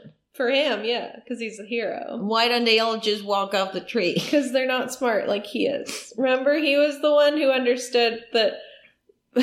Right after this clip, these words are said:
Speaker 1: Bilbo was trying to get the trolls to believe that they all had parasites.
Speaker 2: Oh,
Speaker 1: You know,
Speaker 2: yeah.
Speaker 1: he's the one that gets it.
Speaker 2: Yeah, you can just walk off the tree and
Speaker 1: Yeah.
Speaker 2: then you don't fall.
Speaker 1: You can run through the forest fire. It's, like, no big deal.
Speaker 2: Yep.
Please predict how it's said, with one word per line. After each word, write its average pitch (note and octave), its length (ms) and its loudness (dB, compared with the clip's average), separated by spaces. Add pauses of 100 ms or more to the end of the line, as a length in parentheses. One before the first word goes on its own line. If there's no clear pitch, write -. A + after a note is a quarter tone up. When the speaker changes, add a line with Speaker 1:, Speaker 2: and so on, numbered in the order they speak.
(120)
Speaker 1:
Bilbo B3 560 4
was A#3+ 220 0
trying A3 340 0
to G#3 80 -4
get G#3+ 300 0
the A3 60 0
trolls A3 560 0
to A3+ 100 -2
believe F#3 400 -2
that F3+ 140 -8
they F#3+ 160 4
all G3 180 2
had F#3 220 -4
parasites. G3+ 920 0
Speaker 2:
Oh, G3 500 4
Speaker 1:
You A3+ 200 4
know, A#3 160 4
Speaker 2:
yeah. B3 60 4
Speaker 1:
he's B3+ 260 2
the C#4+ 80 2
one B3 180 2
that - 240 -6
gets - 340 -4
it. - 200 -6
Speaker 2:
Yeah, C3+ 380 -2
you F#3+ 160 0
can G#3+ 140 0
just E3+ 280 -6
walk F#3+ 340 0
off F#3 260 0
the F#3+ 80 -6
tree E4 400 4
and - 60 0
Speaker 1:
Yeah. - 60 0
Speaker 2:
then G3+ 200 2
you G3+ 120 2
don't G3 240 0
fall. - 440 -4
Speaker 1:
You A#3 120 -4
can A3+ 160 -4
run B3 320 -2
through C4 240 -4
the B3+ 180 -2
forest C#4 460 2
fire. C#4 280 4
It's, C#4+ 160 0
like, A#3+ 140 0
no A3+ 140 -2
big A3+ 220 -2
deal. A#3+ 420 0
Speaker 2:
Yep. G#4 260 4